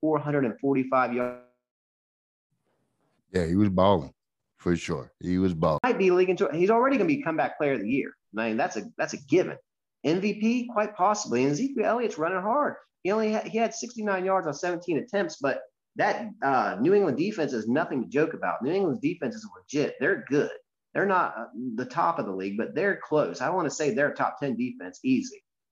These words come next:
Speaker 1: And we played well. And this was a test. I told you last week, the first game of the year really wasn't the true test. You know, e-, that right there, we were kind of sacrificial lambs on the opening night 'cause the Cowboys are a big draw, play against the defending champs.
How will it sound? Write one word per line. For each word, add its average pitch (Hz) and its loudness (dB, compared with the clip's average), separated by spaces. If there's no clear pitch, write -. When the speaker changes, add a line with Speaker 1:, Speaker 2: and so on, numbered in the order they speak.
Speaker 1:
And 101 -2
we 190 -2
played 185 0
well. 147 2
And 113 0
this 226 -4
was 170 -2
a 120 -4
test. 147 0
I 113 -4
told 185 2
you 180 -2
last 156 0
week, 135 0
the 214 -2
first 208 0
game 196 6
of 170 2
the 151 2
year 156 4
really 151 2
wasn't 131 0
the 113 -6
true 113 -6
test. 85 -6
You 110 -4
know, 98 0
e-, - 2
that 135 4
right 147 2
there, 147 2
we 127 0
were 123 0
kind 123 -2
of 110 -2
sacrificial 127 -2
lambs 113 0
on 110 -4
the - -4
opening 117 -2
night 107 -2
'cause 101 -10
the - -16
Cowboys 113 2
are 104 -2
a 98 -10
big 107 -2
draw, 107 2
play 127 -4
against 113 -6
the 104 -8
defending 110 0
champs. 107 -4